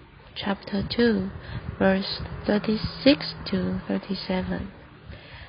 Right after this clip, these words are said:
有位姊妹，十三岁得救，活到一百零三岁去世。当她一百岁时，有位弟兄前去见她，问她知不知道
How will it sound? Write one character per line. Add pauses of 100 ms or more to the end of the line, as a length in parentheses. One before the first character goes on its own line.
(120)
有
位
姊
妹， (600)
十
三
岁
得
救， (540)
活
到
一
百
零
三
岁
去
世。 (680)
当
她
一
百
岁
时， (640)
有
位
弟
兄
前
去
见
她， (600)
问
她
知
不
知
道